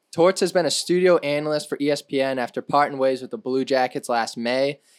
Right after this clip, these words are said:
after six years with the team. Do you guys think we're gonna see a re-,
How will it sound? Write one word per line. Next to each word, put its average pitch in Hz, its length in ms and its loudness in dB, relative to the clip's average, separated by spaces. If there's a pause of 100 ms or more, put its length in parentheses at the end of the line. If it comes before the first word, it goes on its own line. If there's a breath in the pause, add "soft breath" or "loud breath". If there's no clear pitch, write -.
(140 soft breath)
after 123 240 -4
six - 340 -2
years 147 200 2
with 135 140 -4
the 123 60 -8
team. 139 420 -6 (480)
Do 131 80 -4
you 135 40 -2
guys 160 200 4
think 165 180 2
we're 160 80 0
gonna 151 160 2
see 160 140 -2
a 147 80 2
re-, 123 120 2